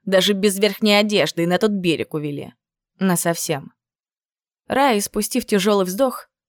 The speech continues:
тоже опустилась на стул. «И ведь сколько раз говорили дурню, что доиграется!» «Так он же ничего не сделал!» возмутилась Марина.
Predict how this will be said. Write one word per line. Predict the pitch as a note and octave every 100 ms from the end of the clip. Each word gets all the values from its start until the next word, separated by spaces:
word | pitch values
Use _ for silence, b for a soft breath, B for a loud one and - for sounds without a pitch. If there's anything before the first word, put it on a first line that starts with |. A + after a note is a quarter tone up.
| _ -
тоже | A3 B3 C#4
опустилась | F#3+ - D#3+ - F#3 F#3+ -
на | F#3
стул. | - D#3 D3+ D#3 _ _ _ _ _ _ _ _
«И | E4 D#4+
ведь | D#4+ -
сколько | - E4+ E4+ D#4 D#4+ D#4
раз | D#4 G#3+
говорили | A#3 B3 B3+ C4+ C#4 B3+
дурню, | G#3+ D#4+ F4 B3 B3 B3
что | - - D#4+
доиграется!» | D#4 E4 C#4 F4 B3 G#3+ - G3+ G3+ _ _ _ _ _ _ _ _
«Так | F#3 F3+ -
он | G#3+ A3 G3+
же | F3+ F#3
ничего | F#3 - G#3 G#3 G#3+
не | G#3+
сделал!» | G3+ F#3 A#3 A3+ F3+ E3 D3+ - _ _ _ _ _ -
возмутилась | A#3 A#3+ C#4+ - F#3+ F3 -
Марина. | G#3 A3 F3+ D#3 D#3+